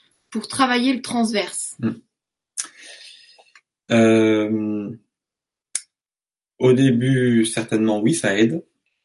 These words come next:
Speaker 2: Mais sinon, à la fin, quand on maîtrise la posture et le, cette, euh, ré-, légère rétroversion, en fait, rétro-, rétro-,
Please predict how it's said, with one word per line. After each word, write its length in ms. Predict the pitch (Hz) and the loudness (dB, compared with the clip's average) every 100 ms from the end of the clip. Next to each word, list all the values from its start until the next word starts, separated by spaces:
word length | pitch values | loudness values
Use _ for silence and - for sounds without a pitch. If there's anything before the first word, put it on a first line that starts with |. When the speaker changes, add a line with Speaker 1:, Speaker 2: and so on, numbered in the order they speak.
| _ _ _ - _ - | _ _ _ -20 _ -6
Speaker 2:
Mais 180 | 107 101 | -4 -2
sinon, 420 | - 117 127 139 | 0 4 6 4
à 100 | 135 | 2
la 120 | 107 | -2
fin, 200 | - 135 | 0 -2
quand 120 | 135 107 | -2 -2
on 140 | 101 | -4
maîtrise 640 | 104 101 - 117 104 95 87 _ _ _ _ _ _ _ _ _ _ _ _ | -4 -6 0 0 2 -2 -6 _ _ _ _ _ _ _ _ _ _ _ _
la 140 | 104 | -8
posture 500 | - 107 - - 120 | -8 -8 -8 -2 0
et 160 | 107 95 | 2 2
le, 160 | 92 90 | 2 -2
cette, 380 | - 92 - | -6 -8 -6
euh, 360 | 95 92 87 85 | -6 -4 -4 -4
ré-, 220 | - 98 - | -6 -8 -2
légère 260 | 110 113 | 2 2
rétroversion, 640 | 113 110 104 101 101 - 110 | 2 -2 -4 -4 -6 -4 -4
en 320 | 95 - - | -4 -10 -14
fait, 180 | - - - 95 | -14 -14 -18 -14
rétro-, 320 | 98 - - - | -14 -12 -14 -8
rétro-, 720 | 95 101 95 92 - 95 - | -8 -4 -4 -6 -10 -14 -14